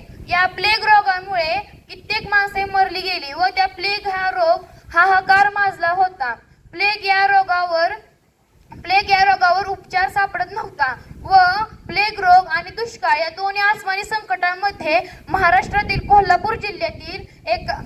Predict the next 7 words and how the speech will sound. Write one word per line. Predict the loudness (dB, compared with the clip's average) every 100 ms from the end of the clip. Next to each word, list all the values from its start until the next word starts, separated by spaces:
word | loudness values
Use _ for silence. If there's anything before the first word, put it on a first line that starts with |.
| -14 -4
महाराष्ट्रातील | 0 0 0 -4 -8 -10 0
कोल्हापूर | 2 4 2 0
जिल्ह्यातील | -4 -4 -4 -4 -14 -14 -16 -20 -6
एक | -6 -4
वीस | 0 0 2
वर्षाचा | 0 2 0 0
मुलगा | 0 -2 2 2